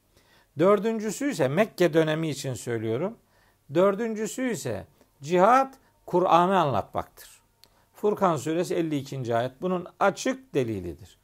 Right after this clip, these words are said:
فَلَا تُطِعِ الْكَافِرِينَ. Kafirlere aldırış etme, boyun bükme, itaat etme.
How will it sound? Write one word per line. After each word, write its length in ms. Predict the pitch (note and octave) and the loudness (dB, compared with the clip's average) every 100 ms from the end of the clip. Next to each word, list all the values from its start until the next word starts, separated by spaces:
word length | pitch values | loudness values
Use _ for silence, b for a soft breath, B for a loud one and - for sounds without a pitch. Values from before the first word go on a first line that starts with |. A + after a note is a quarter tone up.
| _ _ _ _ | _ _ _ _
فَلَا 240 | F3+ F#3 E3 | 2 4 4
تُطِعِ 480 | F3+ D#3 D3 C3+ | 0 -4 -4 -4
الْكَافِرِينَ. 640 | A#2+ C3+ B2+ A#2 D#3 A3 A#3 b b b b - | -2 0 0 0 -4 -6 -8 b b b b 2
Kafirlere 520 | E3 D3+ E3 D#3+ D3+ | 4 4 2 0 2
aldırış 480 | C#3+ C#3 C#3 B2+ B2+ | 2 0 -4 -6 -6
etme, 420 | A#2 - F3+ D3 | -8 -8 -12 -8
boyun 340 | C#3+ B2+ A#2+ | -6 -6 -6
bükme, 440 | A#2 - C#3 G3+ A#3+ _ | -8 -8 -4 -4 -6 _
itaat 400 | - - A2+ G#2 | -14 0 0 0
etme. 500 | C3 C#3 G3+ A#3 B3+ | -4 -6 0 0 0